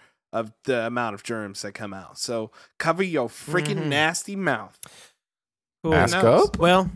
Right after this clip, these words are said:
Speaker 2: let me get my last communism jab in
Speaker 3: Mm.
Speaker 2: here because I've had a background of communism the entire time that we've been doing this, which is the Red Scare thing. I don't think you guys actually noticed it at all.
Speaker 3: I saw
Speaker 2: But
Speaker 3: that.
Speaker 2: we were talking about the definition of communism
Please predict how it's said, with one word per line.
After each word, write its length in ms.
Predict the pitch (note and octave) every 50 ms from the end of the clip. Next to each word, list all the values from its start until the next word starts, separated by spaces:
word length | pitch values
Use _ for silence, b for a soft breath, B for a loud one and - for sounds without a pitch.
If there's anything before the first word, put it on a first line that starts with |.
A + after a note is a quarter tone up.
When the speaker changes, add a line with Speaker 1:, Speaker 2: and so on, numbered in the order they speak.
| - - - - - - - - - _ - - - - _ _ _ _ -
Speaker 2:
let 80 | F#3
me 60 | F#3+
get 120 | F3+ G#3 F#3+
my 160 | F#3 E3+ E3
last 300 | D#3+ D#3+ E3 E3 D#3+ -
communism 540 | - F3 D#3+ D#3 E3 D#3 D3 C3+ C#3 B2+ A#2
jab 320 | A#2 C3 B2+ C3 C3 C3
in 140 | C3+ C3 B2+
Speaker 3:
Mm. 20 |
Speaker 2:
here 240 | A#2+ C3 C3 B2+ B2+
because 420 | C3 B2+ - - C3+ B2 A#2+ A2+ C#3+
I've 200 | C3+ C#3 C3+ C#3
had 200 | D3+ C#3 C3+ C3
a 60 | A#2+
background 540 | A#2+ B2+ B2+ C3 C3 - D3 C3 B2+ B2 A#2+
of 80 | A2
communism 640 | - C3 B2+ B2+ B2+ B2+ B2+ B2 A2+ B2 B2 A#2+ A#2+
the 120 | A#2+ A#2+ A#2
entire 340 | A#2+ A2+ - C3+ B2+ B2+ B2+
time 280 | A#2+ - B2+ B2+ B2+ B2+
that 60 | A#2+
we've 100 | A#2+ A#2
been 140 | A#2+ A#2+ A#2
doing 280 | A#2 B2 B2 B2+ C3 C3
this, 240 | C3 C3 B2+ -
which 140 | C3 A2+ -
is 100 | A2 G2+
the 100 | - A#2+
Red 200 | A#2 A#2 A#2 A2+
Scare 280 | - - - C3 B2+ B2+
thing. 320 | - - C#3+ C3+ C3+ C3
I 180 | C3 - - A#2+
don't 120 | B2 A#2
think 120 | B2+ B2+ B2
you 60 | A#2+
guys 200 | B2 A#2+ A#2 A2+
actually 280 | A#2+ A#2 A2+ - B2 A2+
noticed 360 | A2+ A#2 A#2 A#2+ A#2+ - -
it 100 | D3+ C#3+
at 60 | C#3
all. 240 | C#3 C#3 C#3 C#3+ C#3+
Speaker 3:
I 80 | - -
saw 300 | - D3 C#3+ C#3+ C#3 -
Speaker 2:
But 60 | -
Speaker 3:
that. 60 | D#3 D#3
Speaker 2:
we 40 | E3
were 60 | D#3+ C#3+
talking 320 | - F#3 F3 F3 - F3
about 260 | E3 D#3+ D3+ C#3+ -
the 120 | - D3+ C#3+
definition 640 | C#3 C#3 E3 D#3+ D3+ - E3+ E3 D#3+ D#3 - E3
of 100 | D3 B2+ -
communism 720 | - C#3 C#3 C#3+ C#3+ C#3+ C#3+ C#3+ D3 D3 D3 D3 C#3+ D3+